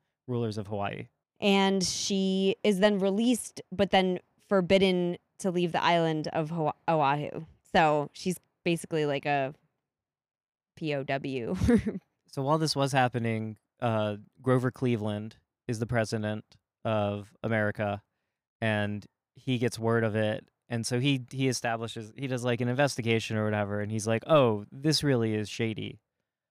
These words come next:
Speaker 1: Um, and so he tried to kind of negotiate a settlement with Liliuokalani, and he was like, "Okay, well, if, if you just, we'll reestablish you as the ruler of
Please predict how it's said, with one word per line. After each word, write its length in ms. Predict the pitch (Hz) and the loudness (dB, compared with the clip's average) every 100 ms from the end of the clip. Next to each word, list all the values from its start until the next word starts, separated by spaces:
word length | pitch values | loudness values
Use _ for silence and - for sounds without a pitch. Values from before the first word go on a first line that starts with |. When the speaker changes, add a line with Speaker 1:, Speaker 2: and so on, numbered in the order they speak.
| _ _ - | _ _ -4
Speaker 1:
Um, 380 | 104 98 98 - _ _ | -2 -4 -8 -16 _ _
and 140 | 123 120 | -2 0
so 100 | 127 | 2
he 160 | 147 | 2
tried 340 | - 143 165 151 | 2 2 2 2
to 200 | 131 120 104 - _ _ _ _ _ | 2 0 -2 -16 _ _ _ _ _
kind 220 | - 120 | -2 0
of 180 | 113 101 | -2 -4
negotiate 720 | 120 170 190 - 120 117 117 - | 2 4 4 2 2 2 -2 -4
a 220 | 117 113 | -2 0
settlement 640 | - 131 120 110 104 110 - | 0 2 2 0 -4 -6 -10
with 300 | 113 - - | -10 -10 -12
Liliuokalani, 920 | 117 117 117 110 117 127 117 104 104 - _ _ _ _ - | -4 0 0 0 0 0 0 -4 -10 -14 _ _ _ _ -10
and 100 | 110 | -6
he 60 | 110 | -4
was 100 | 107 | -2
like, 120 | 117 | 0
"Okay, 260 | 135 135 | 2 4
well, 180 | 123 123 | 4 4
if, 180 | 117 - - | 2 -4 -8
if 120 | 131 117 | -6 0
you 140 | 139 | 0
just, 380 | 139 127 - - _ | 2 -2 -4 -12 _
we'll 280 | - 123 135 | -10 -2 0
reestablish 760 | 123 135 127 - 120 117 117 - | 2 2 2 2 0 0 -4 -2
you 180 | 117 113 | -2 0
as 200 | 104 104 | -4 -4
the 320 | 107 104 104 | -4 -4 -6
ruler 460 | 113 117 113 110 107 | -4 -2 0 0 -2
of 240 | 104 101 | -4 -8